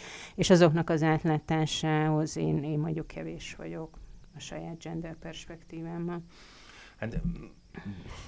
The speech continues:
Speaker 2: ezt értem, amit mondasz, viszont, ö, tehát hogyha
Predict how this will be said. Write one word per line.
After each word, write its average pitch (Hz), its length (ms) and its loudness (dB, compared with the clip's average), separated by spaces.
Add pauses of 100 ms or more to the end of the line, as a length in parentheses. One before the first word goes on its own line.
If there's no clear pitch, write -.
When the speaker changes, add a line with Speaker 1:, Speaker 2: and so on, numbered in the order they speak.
(1040)
Speaker 2:
ezt - 280 -4
értem, 101 300 -2
amit 82 260 -6
mondasz, 123 640 -4 (200)
viszont, 107 600 -2
ö, 110 60 -2 (800)
tehát 95 160 -8
hogyha 98 480 2